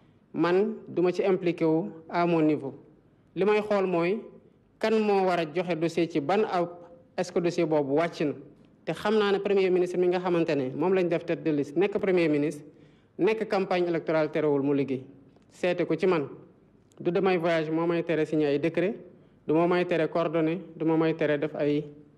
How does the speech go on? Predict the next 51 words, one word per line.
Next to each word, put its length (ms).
ay, 260
euh, 240
ay 140
actes 220
yi 80
nga 80
xamante 260
ne 80
war 120
naa 180
ko 80
poser. 320
Parce 160
que 120
nu 100
ñu 80
organiser 460
liggéey 260
bi, 180
nit 180
mën 160
na 80
liggéey 260
à 140
distance, 540
mën 200
na 80
coordonner 380
à 120
distance, 520
mën 280
na 80
dem 200
ñëwaat, 460
mën 180
na 80
guddee, 480
mën 160
na 80
teel 240
a 60
xëy, 160
mën 180
na 80
naaj 240
a 40
dem. 140
C'est 160
une 100
question 340
nag 160